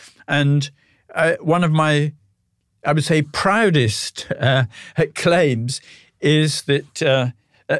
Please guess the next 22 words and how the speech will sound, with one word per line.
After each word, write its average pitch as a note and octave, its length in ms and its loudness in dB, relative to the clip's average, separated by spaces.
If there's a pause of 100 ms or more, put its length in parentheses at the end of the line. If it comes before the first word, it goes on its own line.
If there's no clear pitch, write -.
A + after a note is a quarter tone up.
(120)
Club F#3 300 0
Peloton, D3 540 2
which C#3+ 160 -2
is C3 200 -2
the, B2 460 0
uh, A#2 300 0
organisation B2+ 720 0
now B2+ 180 2
which B2 240 -4
runs C3 440 0
that, C3 280 -4
that B2 200 0
ride A#2+ 500 0 (360)
and A#2 420 0
ride, B2 300 0 (100)
runs C3 280 -2
other D3+ 200 0
rides A2 360 0
for G#2+ 120 -4
charity A2 460 -2
as G#2 140 -6
well, G#2+ 380 0